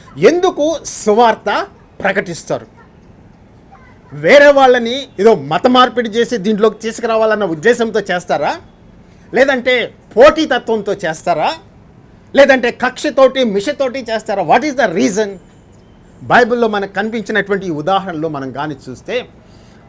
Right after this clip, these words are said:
అనుభవించారు కాబట్టి, because they have experienced the power of gospel, the goodness of gospel, the goodness of Jesus Christ. They have experienced it. That is why they proclaim the gospel. అదొకటే కాదు,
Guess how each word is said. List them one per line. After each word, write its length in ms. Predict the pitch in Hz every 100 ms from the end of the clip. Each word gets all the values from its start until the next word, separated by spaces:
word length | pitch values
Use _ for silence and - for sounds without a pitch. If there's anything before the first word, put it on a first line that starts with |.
| -
అనుభవించారు 680 | 127 240 269 254 233 - 180
కాబట్టి, 600 | 156 151 147 - 123 120 - - -
because 320 | 143 - 214
they 200 | 180 180
have 160 | 180 170
experienced 680 | 165 - - 262 254 247 226
the 240 | 180 156 131 - - - -
power 200 | 247 254
of 100 | 190
gospel, 480 | 165 151 151 - 113 - - - 151
the 160 | 143
goodness 320 | 190 220 269 233
of 60 | 185
gospel, 420 | 151 160 - 139
the 160 | 135 151
goodness 280 | 220 247 247
of 60 | 202
Jesus 320 | 139 175 160
Christ. 420 | 156 156 135 - - _ _ _ - - - - _ - -
They 120 | 147 165
have 120 | 151 156
experienced 460 | - - 294 226
it. 180 | 160 131
That 120 | 160
is 180 | 170 135
why 180 | 170 320 - - 135
they 100 | 165
proclaim 420 | - 151 160 220 320 - - - - 131
the 140 | 190 440 - - - - - 120
gospel. 520 | 107 107 - - _ _ _ _ _ _
అదొకటే 340 | 175 226 277
కాదు, 240 | 262 196